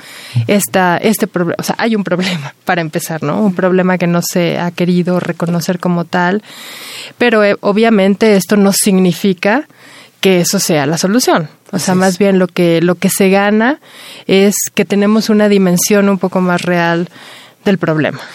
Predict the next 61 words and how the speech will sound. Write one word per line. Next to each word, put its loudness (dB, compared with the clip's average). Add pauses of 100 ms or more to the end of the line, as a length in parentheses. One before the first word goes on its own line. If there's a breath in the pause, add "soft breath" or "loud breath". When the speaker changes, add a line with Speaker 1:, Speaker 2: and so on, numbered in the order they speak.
(180 loud breath)
Speaker 2:
A 0
ver, 2
Speaker 1:
¿no? -6
Speaker 2:
eh, 2
en, 4
en, 4
en 4
ese 2
asunto, 0
¿qué 0
es 2
lo 0
que -2
está -2
haciendo 0
la 0
sociedad -2
civil? 0
Pues -2
justamente 0
teníamos 0
este -2
caso 0
del 2
que -8
estuvimos 0
hablando 2
hace 2
algunos 2
días, 2 (400 loud breath)
no 2
solamente 0
para 0
pensar 0
en 2
cifras, -2
sino 0
también 2
para -2
pensar 0
en 2
quiénes 0
son 2
estas 0
mujeres 0
y -2
qué -2
es 0
lo 0
que 0
le 2
ocurre 2
a 0
todas 0
estas -4
mujeres. 0 (380 loud breath)
El 0
caso 0
de 0
Magdalena 2
Aguilar, 2